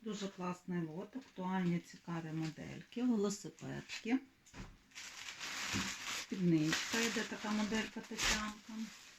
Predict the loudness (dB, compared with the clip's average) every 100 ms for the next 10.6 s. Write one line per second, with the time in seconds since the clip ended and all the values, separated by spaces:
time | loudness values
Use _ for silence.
0 | -8 -4 -4 0 0 0 -2 -4 -6 -8
1 | -6 0 2 2 -2 0 2 2 0 -2
2 | -4 -14 -12 -8 -8 -8 -10 -8 -6 -6
3 | -8 -2 0 0 -2 0 0 0 -4 2
4 | 4 4 -2 -2 -4 -4 -8 -8 -6 -8
5 | -10 -14 -18 -20 -18 -14 -10 -8 -6 -6
6 | -10 -20 -20 -12 -6 -4 0 2 2 2
7 | 4 4 4 2 -6 -2 -2 -4 -2 0
8 | 0 0 0 0 0 0 0 0 -4 -6
9 | -8 0 2 4 6 6 6 0 -2 0
10 | 2 2 -2 -8 -4 0